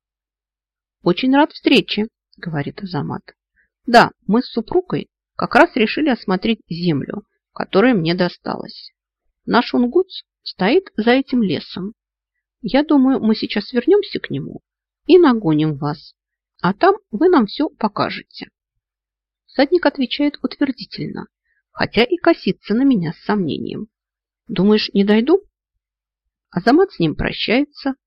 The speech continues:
он спрыгивает обратно на своего весёлого конька и неспешно удаляется, откуда явился. «Кто это был?»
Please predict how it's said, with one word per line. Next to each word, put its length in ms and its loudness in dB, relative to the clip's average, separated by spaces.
он 220 4
спрыгивает 640 -4
обратно 500 -4
на 120 -6
своего 400 -6
весёлого 480 -8
конька 480 0
и 100 6
неспешно 560 2
удаляется, 580 0
откуда 360 -8
явился. 600 -6
«Кто 160 -6
это 200 -2
был?» 340 2